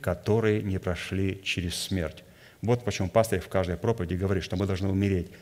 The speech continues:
для вот этого, для вот этого, для вот этого. Там и наш народ, и дом нашего отца, и наше собственное желание умереть для самих себя.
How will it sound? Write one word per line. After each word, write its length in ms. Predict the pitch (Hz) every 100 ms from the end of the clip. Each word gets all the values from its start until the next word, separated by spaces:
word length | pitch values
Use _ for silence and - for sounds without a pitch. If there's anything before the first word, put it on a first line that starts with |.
| - -
для 160 | 87
вот 180 | 87 87
этого, 300 | 90 - 85
для 120 | 85
вот 220 | 87 87
этого, 300 | 92 85 82
для 160 | 82 90
вот 180 | 90 -
этого. 320 | 87 80 78 - - _
Там 180 | 95 92
и 40 |
наш 200 | 95 92
народ, 460 | 95 95 95 85 -
и 60 | 95
дом 240 | 85 95
нашего 360 | 90 - 92 92
отца, 380 | - 107 82 - - - -
и 220 | - 95 85
наше 260 | 95 -
собственное 480 | 92 101 - 101 92
желание 400 | 85 95 95 82
умереть 300 | 90 98 98
для 100 | 90
самих 300 | - 98 92
себя. 400 | - 98 92 73